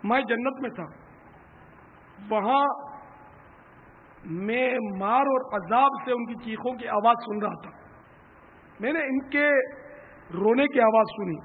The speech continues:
मेरा दिल उन पर शफकत से भर आया और मैंने अर्श के नीचे सजदा किया और उस जगह उनकी शफाअत की। अल्लाह रब्बुल इज्जत ने फरमाया, "ऐ मोहम्मद सल्लल्लाहु अलैहि वसल्लम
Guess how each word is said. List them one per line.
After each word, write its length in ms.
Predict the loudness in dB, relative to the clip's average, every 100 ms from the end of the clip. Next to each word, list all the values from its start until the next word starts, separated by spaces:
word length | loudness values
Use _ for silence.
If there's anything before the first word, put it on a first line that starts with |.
| -10 -4
मेरा 200 | -2 -2
दिल 160 | -4 -10 -8
उन 160 | -10 -10
पर 60 | -12
शफकत 360 | -14 -10 -10 -6
से 80 | -8 -6
भर 120 | -4 -4
आया 200 | -6 -12 -20 -20 -20 -20 -4
और 140 | 0 0
मैंने 160 | 0 -2 -2
अर्श 140 | -6 -2
के 80 | -2 -2
नीचे 240 | -4 -6
सजदा 320 | -8 -4 -2 -4
किया 200 | -6 -12 -12 -18 -20 -8 -4
और 80 | -2
उस 120 | -4 -4
जगह 240 | -2 0 0 -2
उनकी 180 | -8 -8
शफाअत 480 | -6 2 2 2 -6
की। 120 | -12 -14 -16 -20 -18 -12
अल्लाह 260 | 0 4 6
रब्बुल 280 | 4 -2 -4
इज्जत 300 | 0 -2 0
ने 80 | -4
फरमाया, 380 | -4 -2 2 2 0 -8 -18 -4
"ऐ 80 | -2 -2
मोहम्मद 560 | -4 -6 -2 0 0 -4 -14 -18 -12
सल्लल्लाहु 420 | -10 -10 -12 -16
अलैहि 140 | -20
वसल्लम 240 | -20 -20